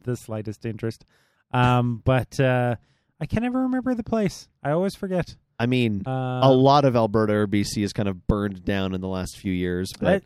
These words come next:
Speaker 1: it was a pretty, pretty famous camping spot. Uh,
Speaker 2: Waterton?
Speaker 1: yes, that's the one. Yeah, Waterton. Thank you. Um, and I'll tell you right now that our two sites were tents, and then you got out of your tent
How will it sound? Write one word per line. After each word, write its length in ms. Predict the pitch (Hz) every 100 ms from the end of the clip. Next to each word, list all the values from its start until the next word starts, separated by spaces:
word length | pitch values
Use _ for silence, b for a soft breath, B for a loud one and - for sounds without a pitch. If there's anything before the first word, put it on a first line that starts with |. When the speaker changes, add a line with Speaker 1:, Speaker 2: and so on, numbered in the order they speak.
| 175
Speaker 1:
it 60 |
was 100 | 180
a 60 | 190
pretty, 320 | 202 240 220 - - _ _ _
pretty 240 | - 208 202
famous 640 | - - 156 147 135 -
camping 440 | - 131 120 123 113
spot. 480 | - 110 107 - - _ _ _ _ _ -
Uh, 120 | 120 120
Speaker 2:
Waterton? 400 | 131 - 302 202 _ _ _ -
Speaker 1:
yes, 300 | 226 - - -
that's 180 | 196 -
the 60 |
one. 180 | 143 113 - -
Yeah, 120 | 190
Waterton. 420 | 160 185 156 123 - _ _ _
Thank 200 | 214 -
you. 80 | 110 _ _ _ _ _ -
Um, 760 | 127 131 131 127 127 127 98 - _
and 440 | 135 151 139 135 139 -
I'll 180 | 147 160
tell 200 | 185 185
you 100 | 170
right 160 | 180
now 380 | 180 175 117 117 _ _ _ _ _ _ 123
that 120 | 120
our 160 | 135 160
two 240 | - 247
sites 600 | - 233 151 156 - - _ _ _ _ _ _ _ -
were 120 | 131
tents, 640 | - 165 214 254 - - _ _ _ _ _ 156
and 240 | 147 131
then 180 | 131 127
you 100 | 120
got 200 | 110 147
out 120 | 170
of 120 | 165 151
your 80 | 160
tent 420 | 175 196 190